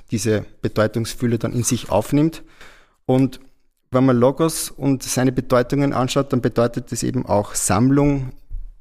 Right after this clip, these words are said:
Zählung, Rechnung, Abrechnung, Rechenschaft oder eben auch Wort, Spruch, Behauptung,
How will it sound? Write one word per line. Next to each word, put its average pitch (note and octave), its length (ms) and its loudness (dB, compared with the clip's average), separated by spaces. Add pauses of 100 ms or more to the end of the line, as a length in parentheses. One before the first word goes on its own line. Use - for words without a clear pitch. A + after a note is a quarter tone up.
Zählung, C#3+ 640 2 (800)
Rechnung, B2+ 640 2 (640)
Abrechnung, D3+ 800 0 (400)
Rechenschaft - 720 -2 (1080)
oder C3+ 200 4
eben C3+ 220 0
auch G#2+ 220 -2 (100)
Wort, A2 460 2 (540)
Spruch, - 580 -4 (720)
Behauptung, A#2+ 800 0